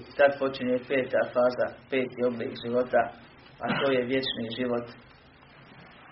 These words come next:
Jevmul Ahir, posljednji dan i posljednja faza u životu. Nakon toga nema više faza.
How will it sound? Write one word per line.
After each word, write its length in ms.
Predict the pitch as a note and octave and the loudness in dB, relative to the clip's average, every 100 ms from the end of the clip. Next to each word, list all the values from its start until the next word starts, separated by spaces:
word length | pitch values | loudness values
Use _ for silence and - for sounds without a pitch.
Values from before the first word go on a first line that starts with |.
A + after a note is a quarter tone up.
| - | -20
Jevmul 400 | B2+ B2+ A#2+ A#2 A#2 | -8 -4 -4 -4 -2
Ahir, 440 | B2 B2 - A#2+ - - - - - - - | 0 0 -2 -6 -8 -18 -20 -20 -20 -20 -4
posljednji 580 | C#3 C#3 A#2 G#2+ - G#2 | -2 -2 -6 -10 -8 -6
dan 300 | A2+ A#2 - - - - - - - - - | -2 -2 -2 -8 -20 -20 -20 -20 -20 -20 -18
i 60 | C3 | -18
posljednja 600 | - D3 C#3+ B2 A#2 A#2 A#2+ | -4 -4 -2 -8 -4 -6 -2
faza 280 | B2 B2 - | 0 0 -2
u 20 | A#2 | -10
životu. 400 | A2+ G#2+ A2+ A#2 | -6 -6 -6 -4
Nakon 340 | B2+ C3 B2 | -4 -2 -4
toga 200 | B2+ B2+ | -2 -2
nema 260 | A#2 B2 A2 | -2 -2 -4
više 240 | G#2+ A2 | -6 -10
faza. 440 | G#2 E2 G2+ G#2 | -8 -6 -6 -8